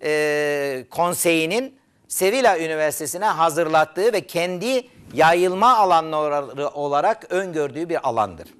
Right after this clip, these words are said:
Dolayısıyla petrol meselesi son derece önemli, egemenlikle ilgili bir meseledir.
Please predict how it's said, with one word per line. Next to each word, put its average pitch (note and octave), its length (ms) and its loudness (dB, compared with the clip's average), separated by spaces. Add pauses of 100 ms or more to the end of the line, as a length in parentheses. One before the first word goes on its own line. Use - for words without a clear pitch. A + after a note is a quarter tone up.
(400)
Dolayısıyla G3+ 680 0 (460)
petrol F3 540 0
meselesi D3+ 720 -4 (180)
son F3 380 -6
derece C3 400 -6
önemli, C3+ 580 -6
egemenlikle C3 840 -8
ilgili A#2+ 400 -12
bir A2 100 -14
meseledir. F#2+ 520 -14